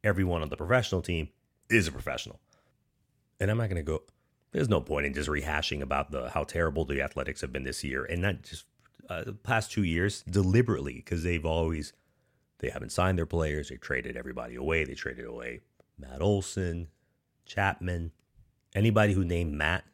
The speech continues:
is gone from O-, Oakland. I don't know. Maybe John Fisher doesn't like people who name Matt. Maybe he was bullied by,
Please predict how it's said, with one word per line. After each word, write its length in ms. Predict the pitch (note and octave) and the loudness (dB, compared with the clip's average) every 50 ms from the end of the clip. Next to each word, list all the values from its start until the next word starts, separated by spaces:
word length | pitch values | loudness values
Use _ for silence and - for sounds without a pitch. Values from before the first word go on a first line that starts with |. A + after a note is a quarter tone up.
| _ - | _ -10
is 140 | - E2 C#2+ | -8 -8 -4
gone 300 | C2+ C#2 C2+ B1+ B1 C2 | -2 -2 0 0 -2 -4
from 200 | - - C#2+ B1+ | -6 -6 -6 -4
O-, 120 | B1+ B1+ - | -4 -6 -6
Oakland. 300 | - D2 C#2+ C#2+ A#1 A#1+ | -6 -6 -6 -6 -6 -6
I 40 | B1+ | -6
don't 80 | C2+ C#2 | -6 -6
know. 80 | C2 | -6
Maybe 220 | B1 C2 C2+ C2+ C#2 | -6 -6 -8 -6 -6
John 200 | D2 D#2 D2+ D2+ | -4 -4 -4 -4
Fisher 260 | - D2 C#2+ - E2 | -4 -4 -4 -4 -2
doesn't 220 | D2 D2+ D2 C#2+ | -2 -4 -2 -2
like 160 | C#2 D2 D2 - | -4 -4 -4 -4
people 240 | - - C#2+ D2+ | -6 -6 -4 -4
who 100 | D2+ D#2+ | -2 -2
name 180 | D#2+ E2+ E2+ E2 | -2 -2 0 0
Matt. 200 | F#2 F2+ F2 - - - - - _ - | 0 0 0 -2 -6 -14 -20 -20 _ -2
Maybe 300 | F2 G#2 G#2+ G#2 G#2+ G#2+ | 0 2 2 4 4 4
he 100 | A2 G#2 | 4 6
was 160 | G#2 G#2+ F#2+ | 4 4 4
bullied 420 | F2 F2 G#2 A2 A#2+ C3 A#2+ F2 | 4 4 4 4 4 2 2 0
by, 280 | - B1+ B1 A#1+ - | -2 -4 -4 -4 -6